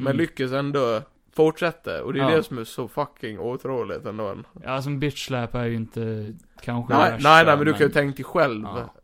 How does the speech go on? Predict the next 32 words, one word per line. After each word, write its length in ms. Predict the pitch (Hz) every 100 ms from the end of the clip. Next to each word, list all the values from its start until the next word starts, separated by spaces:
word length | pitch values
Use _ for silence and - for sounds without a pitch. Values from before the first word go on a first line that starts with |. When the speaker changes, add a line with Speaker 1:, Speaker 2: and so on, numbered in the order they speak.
| -
Speaker 2:
När 180 | 139 143
du 100 | 139
går 260 | 151 151
ifrån 340 | 139 127 139 131
att 180 | 123
nu 100 | 147
har 180 | 143 131
du 80 | 131
hela 240 | 135 143
publiken 760 | 135 131 147 139 - 127 113 113
med 340 | - 156 147 101
dig 240 | 98 113 -
till 140 | 123 131
Speaker 1:
Ja. 60 | 120
Speaker 2:
att, 140 | -
oj, 280 | - 127 - -
nu 260 | - 135 101
blev 400 | - 98 87 87
det 80 | 101
obekvämt. 680 | 101 - 104 - 117 107 - -
Speaker 1:
Ja. 260 | - 113 101 - - _ _ - _ _ _
Eh, 120 | - 139 139 143
ja, 200 | 160 160 156
nej, 280 | 160 160
men 420 | 160 156 151 147 117 _ -
först 260 | - 196 -
trodde 200 | 180 175
jag 80 | 170
det 60 |
var 80 | 147
fake. 440 | - 139 123 - - -
Speaker 2:
Ja. 220 | 131 123